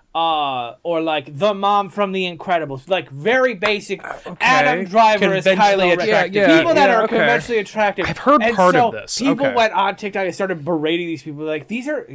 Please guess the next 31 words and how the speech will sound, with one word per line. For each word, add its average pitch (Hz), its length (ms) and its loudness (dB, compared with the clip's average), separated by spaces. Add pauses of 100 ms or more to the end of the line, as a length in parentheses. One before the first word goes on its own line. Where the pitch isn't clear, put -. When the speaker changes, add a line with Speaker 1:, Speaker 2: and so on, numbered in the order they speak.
Speaker 1:
ob-, 165 200 -10 (200)
objectively 170 720 -6
attractive 139 420 -6
people. 127 400 -12
Speaker 3:
Mm-hmm. 131 180 -14
Speaker 1:
Hear 247 120 -2
Me 269 80 0
Out 233 80 0
cakes 226 200 -8
are 185 40 -16
supposed 190 200 -10
to 180 40 -18
be 202 80 -10
the, 190 60 -2
like, 185 160 -6
the 170 100 -4
most 139 340 -8
buck 180 240 -2
wild 170 240 -2
shit. 151 200 -8 (240)
The 208 100 0
best 220 480 0
one 226 200 -4
that 214 120 2
I've 208 180 2
seen 196 300 -8
so 202 240 -2
far, 208 400 0 (720)
Doorway 151 320 0
with 123 140 -6
Arches. 127 520 -12